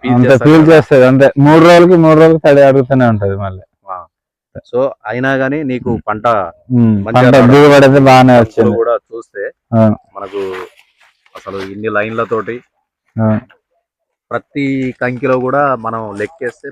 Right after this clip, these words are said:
Speaker 1: పద్దెనిమిది లైన్లకు తక్కువ ఉండవు.
Speaker 2: ఆ.
Speaker 1: అంటే ఈ పొడుగు తక్కువ ఉన్నా గానీ మనకి ఇట్లా ఈ రౌండ్లు లెక్క పెడితే
Speaker 2: మ్మ్.
Speaker 1: పద్దెనిమిదికి అయితే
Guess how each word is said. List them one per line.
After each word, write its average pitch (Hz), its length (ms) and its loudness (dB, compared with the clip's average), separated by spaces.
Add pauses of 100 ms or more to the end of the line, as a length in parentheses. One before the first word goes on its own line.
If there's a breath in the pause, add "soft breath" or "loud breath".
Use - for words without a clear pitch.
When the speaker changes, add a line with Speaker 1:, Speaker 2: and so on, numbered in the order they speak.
(100)
Speaker 1:
పద్దెనిమిది 117 400 -8
లైన్లకు 117 400 -10
తక్కువ 101 220 -18
ఉండవు. 87 460 -8
Speaker 2:
ఆ. 107 100 0
Speaker 1:
అంటే - 840 -16
ఈ 110 160 -14
పొడుగు 113 600 -10 (120)
తక్కువ - 280 -16
ఉన్నా 110 160 -12
గానీ 98 360 -14 (500)
మనకి 95 180 -16
ఇట్లా 101 500 -8 (140)
ఈ 98 420 -12
రౌండ్లు 110 260 -6
లెక్క 110 300 -6
పెడితే 101 340 -10 (200)
Speaker 2:
మ్మ్. 101 320 -4
Speaker 1:
పద్దెనిమిదికి 110 400 -6
అయితే 113 140 -8